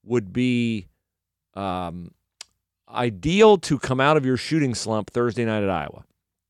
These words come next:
Before I get to why he'll get many opportunities,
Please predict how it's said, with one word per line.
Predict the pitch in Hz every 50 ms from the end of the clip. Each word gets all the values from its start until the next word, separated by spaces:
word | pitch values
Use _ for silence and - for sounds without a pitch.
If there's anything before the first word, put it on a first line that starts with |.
| _ _ _ _ _ _ _ _ _ _ _ _ -
Before | 80 - - 110 113 120
I |
get | 120 107 123 -
to | 113 107
why | 107 113 113 117
he'll | 110 110 110
get | 92 113 104
many | 107 110 104 98 95
opportunities, | 95 90 - 92 - - 127 143 135 110 82 78 78 92 -